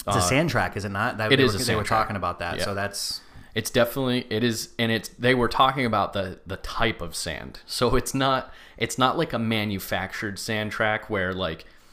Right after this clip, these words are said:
Speaker 2: you, you race the first couple of laps and, and you've dug through the sand and you can get to the hard pack stuff underneath that. No, apparently the sand on this
Speaker 1: like,
Speaker 2: track
Speaker 1: on, like, a beach.
Speaker 2: Right.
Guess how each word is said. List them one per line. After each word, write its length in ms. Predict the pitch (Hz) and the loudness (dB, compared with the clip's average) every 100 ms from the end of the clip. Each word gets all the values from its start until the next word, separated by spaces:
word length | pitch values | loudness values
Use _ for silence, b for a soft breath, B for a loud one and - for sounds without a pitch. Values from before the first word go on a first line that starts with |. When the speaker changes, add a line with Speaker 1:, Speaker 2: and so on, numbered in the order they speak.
| B B B B B | B B B B B
Speaker 2:
you, 580 | 110 113 107 101 95 - - 85 - - - | 2 4 4 2 -2 -6 -12 -14 -16 -20 -14
you 200 | 117 123 | -4 -2
race 380 | 110 117 117 - | 4 6 6 4
the 80 | 110 | -2
first 320 | - 113 - | 2 2 2
couple 320 | 117 107 113 | 0 2 2
of 140 | 98 95 | 0 2
laps 440 | 101 95 - - | 2 2 0 -4
and, 420 | 95 92 92 92 - | -2 -2 -4 -6 -6
and 220 | 104 104 | -4 -2
you've 240 | 104 92 | -2 -2
dug 360 | 104 101 92 92 | 2 2 2 -6
through 340 | - 113 107 104 | -10 -4 -2 -2
the 100 | 98 | -2
sand 480 | - 95 95 95 | -2 -2 0 -2
and 120 | 95 95 | -2 -4
you 80 | |
can 160 | 90 104 | -4 -2
get 160 | 104 - | -2 -2
to 80 | |
the 100 | 95 | -4
hard 300 | 82 101 95 | 2 2 4
pack 240 | 110 95 - | 2 2 0
stuff 320 | - 98 - | 2 2 2
underneath 360 | 101 95 95 - | -2 -2 -2 0
that. 260 | 107 - | 0 0
No, 140 | 98 85 | -2 -2
apparently 680 | 90 - 131 139 143 123 117 | 2 4 6 4 2 0 -2
the 160 | 101 - | -2 -4
sand 560 | - 113 107 120 127 | -4 -2 0 2 2
on 240 | - 110 113 | 0 0 0
this 100 | 113 | 0
Speaker 1:
like, 120 | 107 | 0
Speaker 2:
track 180 | - 127 | 6 6
Speaker 1:
on, 80 | 117 | 6
like, 100 | 117 | 4
a 60 | |
beach. 460 | 113 117 113 - - | 2 0 -2 -6 2
Speaker 2:
Right. 240 | 131 123 | 8 8